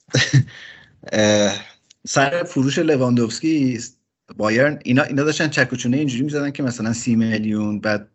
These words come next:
پونزده میلیون پاداش، پنج میلیون قسطی اینجوری. بعد بایرن پیامش این بود که نه آقا، نقد، شما اصلاً معلوم نیست زمستون ورشکست نشده باشین، کی بعد پول ما رو می‌ده؟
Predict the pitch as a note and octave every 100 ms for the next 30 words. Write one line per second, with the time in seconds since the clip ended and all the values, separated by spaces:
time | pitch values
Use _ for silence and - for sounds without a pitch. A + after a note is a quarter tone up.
0 | _ - G#2 G2+ G#2 G2+ G#2 G#2 G2+ G2+
1 | G2 G2 - G2 F#2+ G2+ F#2+ G2 G2 F#2
2 | F#2 - F#2 F#2 F2 G2+ G2 F#2+ A#2+ A2
3 | F#2 - - - - - - _ _ -
4 | G#2 A2+ A#2+ A#2+ G2+ G2 G#2+ G#2 A#2 C3+
5 | B2+ A2+ B2+ C#3 C3+ C3+ C3 A#2 G#2+ A#2
6 | B2 G#2+ - G#2 A2+ G#2 A#2 G2+ B2 A#2+
7 | A2+ G2 - B2+ G#2+ F#2+ F#2+ A2+ A2+ C3
8 | B2 B2 A2+ A2+ - - D3+ - - C#3+
9 | D3+ C#3+ D3+ D3 D3+ D#3 D#3+ C3+ B2+